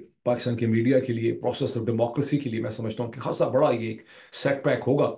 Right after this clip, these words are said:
और इस पर बड़ी गहरी नज़र रखने की ज़रूरत है। आज के दिन में इस हद तक ज़रूर एक positive development हुई, अ, जब, अ, एक divisional bench ने इमरान खान की जो अपील्स हैं, तोशाखाना के केस के हवाले से, साइकिल, साइफर केस के हवाले से जो convictions के खिलाफ अपील्स हैं,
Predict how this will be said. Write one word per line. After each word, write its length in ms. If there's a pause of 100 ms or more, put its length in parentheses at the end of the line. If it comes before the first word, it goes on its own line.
(280)
और 80
इस 80
पर 80
बड़ी 180
गहरी 460
नज़र 220
रखने 280
की 240
ज़रूरत 380
है। 140 (360)
आज 200
के 100
दिन 100
में 120
इस 220
हद 140
तक 100
ज़रूर 320
एक 180
positive 500 (480)
development 520
हुई, 400 (460)
अ, 120
जब, 520
अ, 580
एक 140
divisional 380
bench 480
ने 260 (260)
इमरान 340
खान 260
की 140
जो 120
अपील्स 520
हैं, 200
तोशाखाना 460
के 120
केस 260
के 80
हवाले 240
से, 200
साइकिल, 580
साइफर 360
केस 240
के 80
हवाले 200
से 120
जो 120
convictions 460
के 100
खिलाफ 200
अपील्स 300
हैं, 160